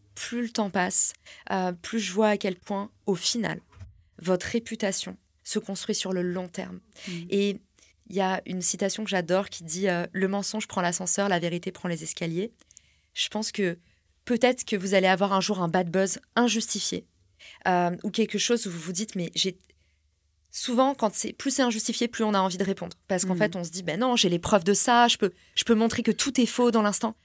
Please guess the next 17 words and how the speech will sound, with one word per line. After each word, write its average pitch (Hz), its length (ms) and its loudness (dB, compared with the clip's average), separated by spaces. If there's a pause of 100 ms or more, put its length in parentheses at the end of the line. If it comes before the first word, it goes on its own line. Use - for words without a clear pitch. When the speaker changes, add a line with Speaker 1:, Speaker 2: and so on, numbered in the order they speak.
(260)
Speaker 1:
Il 185 80 -4
ne 180 40 -6
faut 202 300 -4
jamais 185 400 0
faire 175 160 -8
ça. - 180 -4 (320)
Moi, 190 140 0
je 202 80 -2
pense 214 180 -6
que - 260 -4 (360)
plus - 160 0
le 247 60 -2
temps 233 160 0
passe, - 420 0
plus - 300 -2
la 185 140 0
sagesse, 196 540 0